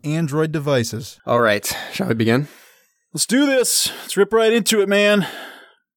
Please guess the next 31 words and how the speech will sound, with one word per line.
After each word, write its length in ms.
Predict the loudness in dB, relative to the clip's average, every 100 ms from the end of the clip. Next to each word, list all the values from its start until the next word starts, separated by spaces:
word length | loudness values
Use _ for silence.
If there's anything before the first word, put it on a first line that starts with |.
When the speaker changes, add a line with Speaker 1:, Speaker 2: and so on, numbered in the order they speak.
| _ _ _ _ _
Speaker 1:
What 140 | 0
do 60 | 2
we 100 | 4
got 200 | 2 2
going 220 | 2 4
on? 340 | 4 2 0 -12 _ _ _ _
Speaker 2:
Wait, 220 | 0 0 -2 _ -16
don't 240 | 0 2 2
you 40 |
have 40 | 0
to 60 |
say, 100 | 2
like, 140 | 2 2
episode 340 | -6 -4 -2
something? 320 | -2 -6 -8 -10 _ _ _ _ -2
Speaker 1:
Episode 420 | 0 0 0 2
thirty-nine. 640 | 2 4 4 4 2 0 -4 0 2 2
Speaker 2:
Woo! 320 | 2 0 -4 -8 -10
See, 280 | -4 0 2
you 60 | 4
gotta 120 | 2
start 280 | 2 2 2
off 60 | 2
right. 240 | 0 0 -6 -20 _
Speaker 1:
Yeah. 240 | 0 0 -2 _ _ _
Speaker 2:
Yeah, 220 | -6 -6 -8
that'll 200 | 0 2
throw 160 | 4 2
people 280 | 2 0 0
off, 240 | -2 -4
really. 300 | -6 -6 -6